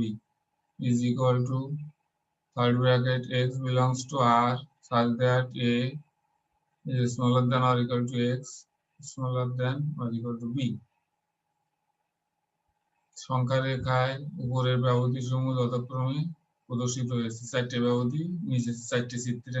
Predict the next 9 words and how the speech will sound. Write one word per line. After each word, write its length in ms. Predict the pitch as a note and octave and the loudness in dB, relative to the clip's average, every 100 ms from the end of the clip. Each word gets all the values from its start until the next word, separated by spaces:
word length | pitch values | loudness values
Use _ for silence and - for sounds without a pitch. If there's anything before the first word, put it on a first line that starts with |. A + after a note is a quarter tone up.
| B2 | 0
আমরা 140 | A#2+ A#2 | 0 -4
পাচ্ছি। 340 | G#2+ - - A#2+ _ _ _ _ _ _ _ _ _ _ _ _ _ _ - | -10 -14 -16 -18 _ _ _ _ _ _ _ _ _ _ _ _ _ _ -6
এখানে 400 | B2 C3 C#3 C#3+ C#3 | -2 0 0 0 0
বৃত্ত 260 | A#2+ B2 - B2+ A#2+ | 2 0 -2 -2 4
দ্বয়, 320 | B2+ B2+ C3+ D#3 - _ _ - | 6 6 2 -2 -10 _ _ -6
প্রথম 260 | B2+ B2+ C#3 | -4 -2 -4
বৃত্ত 240 | C3+ B2+ - B2 B2 B2 | -4 -6 -4 -2 2 2
এ, 20 | C#3 D#3+ - G#3 | 0 -4 -8 -4
দ্বিতীয় 320 | B2+ B2 B2 | -4 -2 0